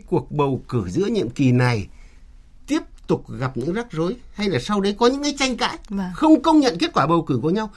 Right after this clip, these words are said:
Speaker 1: thì cái sự chia rẽ ấy, sự phân hóa ấy nó càng lớn hơn nữa. Thế và một cái nữa tôi dự đoán rằng nếu như hai cái điều ấy xảy ra thì cái nền kinh tế Mỹ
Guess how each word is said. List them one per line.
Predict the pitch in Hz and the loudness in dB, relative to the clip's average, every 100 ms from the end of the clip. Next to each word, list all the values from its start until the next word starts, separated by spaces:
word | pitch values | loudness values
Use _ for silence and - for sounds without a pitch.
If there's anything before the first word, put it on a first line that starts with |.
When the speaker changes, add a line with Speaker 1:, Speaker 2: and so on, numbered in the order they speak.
| - - | -18 -2
Speaker 1:
thì | - 233 202 | 8 10 10
cái | 294 | 6
sự | 262 196 | 0 -2
chia | 180 262 | -2 -4
rẽ | 233 | -2
ấy, | 233 285 | -4 -4
sự | 285 - | -4 -6
phân | - 247 | -4 -2
hóa | 240 226 | 0 0
ấy | 233 277 | 0 -2
nó | 262 | -6
càng | 262 175 | -4 -2
lớn | 127 160 | -2 -2
hơn | 220 196 | -4 -6
nữa. | - - - 117 - - - - - - - - | -8 -14 -16 -18 -18 -20 -20 -20 -20 -20 -20 -2
Thế | 147 226 | 2 4
và | 302 180 | 4 2
một | 127 110 | 0 -2
cái | 131 135 156 | -4 -6 -6
nữa | 202 185 156 214 - | -6 -6 -6 -10 -10
tôi | 170 | -10
dự | 135 - | -10 -8
đoán | 127 180 | -8 -6
rằng | 120 131 | 0 8
nếu | 196 311 381 | 8 10 6
như | 339 320 | 6 4
hai | 294 269 | 4 0
cái | 262 | 0
điều | 185 | 0
ấy | 160 | 0
xảy | 233 127 | -2 -8
ra | 196 196 - - - - - | -8 -12 -18 -20 -20 -20 4
thì | 214 | 4
cái | 202 277 | 6 8
nền | 240 220 208 | 10 10 8
kinh | 294 285 | 4 2
tế | 262 294 | 0 -4
Mỹ | 277 - | -6 -10